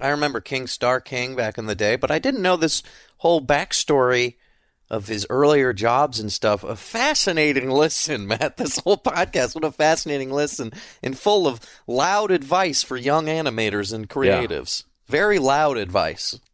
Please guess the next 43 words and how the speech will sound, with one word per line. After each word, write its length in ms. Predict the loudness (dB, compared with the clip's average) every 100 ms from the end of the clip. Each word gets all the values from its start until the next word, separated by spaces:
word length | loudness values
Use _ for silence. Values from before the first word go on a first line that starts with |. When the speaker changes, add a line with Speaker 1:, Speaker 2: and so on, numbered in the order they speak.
| -4
Speaker 2:
We 120 | 0
recorded 480 | 2 2 2 2 4
this 380 | 2 2 -2 -4
in 200 | -6 -2
the, 260 | 2 4 6
uh, 240 | 6 4
Adult 220 | 4 0
Swim 200 | 0 -2
o-, 160 | 0 0
offices 400 | 0 -2 -4 -8 -8
in 60 |
Burbank 500 | 0 2 2 0 -4 -14 _ _ 0
right 220 | 0 2
before 380 | -2 2 4 4
all 100 | 2
this 320 | -2 -4 -10 _ -6
Corona 360 | 0 0 0
stuff 260 | 0 0 0
started 360 | 0 0 0
again, 340 | 0 0 -2 -4 -16 -20 -20 -20 -2
and 340 | 2 2 2 2
he 100 | 2
was 140 | 2
screaming 720 | -2 -6 -2 0 0 0 -4 0
wildly 560 | 2 2 0 -4 -6 -10
throughout 320 | 0 2 2 -2
this 180 | -4 -4
thing. 220 | -8 -10 _ -12
Speaker 1:
If 160 | -10 -6
you 100 | -2
want 280 | 2 2 0
loud 380 | 0 2 2 0
advice 560 | -2 2 2 0 -4
on 80 | -6
how 140 | -2 -2
to 100 | -4
scale 420 | -6 0 2 2
the 120 | -2
crumbling 500 | -4 -2 -2 -2 -2 2
ruins 400 | 2 2 -2 0
of 100 | 2
Speaker 2:
<laughs> 20 |
Speaker 1:
Hollywood, 600 | 2 2 2 0 -4